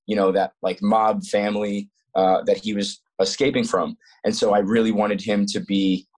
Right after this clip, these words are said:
earnest and thick and really doing a good job. And then with Isabel, uh, with, with Claire, I really,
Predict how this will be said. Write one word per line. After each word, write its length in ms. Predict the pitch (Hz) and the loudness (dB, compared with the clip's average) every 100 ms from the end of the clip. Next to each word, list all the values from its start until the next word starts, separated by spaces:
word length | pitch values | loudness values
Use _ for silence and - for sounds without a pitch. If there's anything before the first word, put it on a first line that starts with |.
| - | -2
earnest 480 | 110 107 107 - - | 0 2 0 -2 -8
and 80 | - _ - | -14 _ -2
thick 200 | 104 101 - | 0 0 -2
and 200 | 95 95 | -4 -2
really 220 | 104 104 | -2 -2
doing 240 | 98 95 95 | 0 0 0
a 60 | |
good 160 | 90 92 | -2 -2
job. 260 | 131 95 - _ - - _ | 0 0 -4 _ -20 -20 _
And 180 | 107 107 | -2 0
then 460 | 104 104 104 104 101 - - | 0 0 0 0 -2 -8 -8
with 260 | 98 101 - | -4 -4 -2
Isabel, 640 | 123 139 104 92 82 76 _ _ - | -2 0 0 0 0 -4 _ _ -4
uh, 320 | 98 92 92 | 0 0 -2
with, 260 | 101 104 - | -4 -6 -8
with 240 | 101 101 - | -8 -8 -6
Claire, 440 | - 120 101 90 - | 2 4 4 0 -4
I 120 | 101 | -6
really, 580 | 98 104 113 113 110 | -4 0 2 2 0